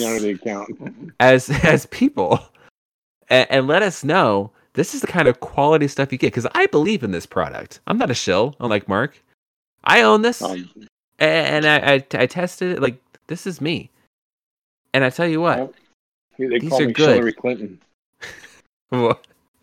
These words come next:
Speaker 2: Uh, these are good, and, and these are legit products,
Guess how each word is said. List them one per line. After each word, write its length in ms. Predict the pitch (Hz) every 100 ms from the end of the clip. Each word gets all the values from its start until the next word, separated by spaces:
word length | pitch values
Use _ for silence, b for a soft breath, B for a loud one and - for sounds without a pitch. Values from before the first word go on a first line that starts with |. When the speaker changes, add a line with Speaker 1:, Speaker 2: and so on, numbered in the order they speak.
| - 120 139 _ _ _ 247 B B B B B B _ -
Speaker 2:
Uh, 380 | 131 127 123 107
these 200 | 165 196
are 80 |
good, 420 | 143 143 151 82 - _ _ _
and, 120 | 113 120
and 160 | 120
these 160 | 127 131
are 80 | 120
legit 320 | 113 113 120
products, 460 | 123 113 135 -